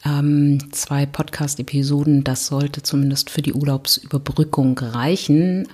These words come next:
Aber nach meinem Urlaub geht es weiter und ich habe doch noch geschafft, ein kleines Interview zu geben, beziehungsweise mich mit Nina Gold zu unterhalten, der schönsten Frau der Wel-, Welt,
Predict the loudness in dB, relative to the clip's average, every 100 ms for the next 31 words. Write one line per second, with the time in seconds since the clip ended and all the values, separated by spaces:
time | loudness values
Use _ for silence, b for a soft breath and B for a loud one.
0 | -12 -8 -4 0 0 0 0 0 0 -2
1 | -4 -6 -6 -4 -2 0 0 4 6 6
2 | 2 B B B B B B _ 0 0
3 | 0 0 -2 -4 -2 -2 0 -2 -2 -4
4 | -4 -2 -4 -8 -10 -4 -4 -4 -4 0
5 | 0 0 2 4 2 2 0 0 -2 -4
6 | -2 -4 -4 -6 -4 0 2 2 2 0
7 | -2 0 0 0 -4 -6 -6 -4 -4 -4
8 | -2 -4 -2 0 2 2 0 -2 -2 -2
9 | -4 -6 -4 -6 -6 -6 -6 -4 -2 -2
10 | -2 -2 2 4 2 0 -2 -2 0 0
11 | 2 0 0 -2 0 0 -2